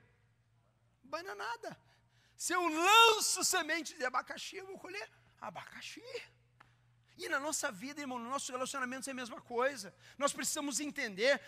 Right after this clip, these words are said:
que as crises familiares, elas precisam ter um cuidado muito maior do que as crises lá fora.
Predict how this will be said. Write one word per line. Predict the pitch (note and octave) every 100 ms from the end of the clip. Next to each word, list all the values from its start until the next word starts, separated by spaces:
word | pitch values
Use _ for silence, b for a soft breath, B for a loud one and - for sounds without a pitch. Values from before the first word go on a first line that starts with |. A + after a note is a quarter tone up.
| B
que | D#4+
as | D4+ -
crises | - D#4 F4+ D#4+ C#4+
familiares, | C#4 C4+ G#3 F#3 C4 C4+ G3 - B B
elas | D4+ D#4
precisam | - C#4 F4 D#4+
ter | - D#4
um |
cuidado | - D4+ D4 D#4
muito | D4+ F4 G#4+ D#4+
maior | B3+ A3+ D#4
do | D4+ C#4
que |
as | D4+ -
crises | D4 B3+ C4
lá | C#4+
fora. | - A#3+ D4+ D4+ D#3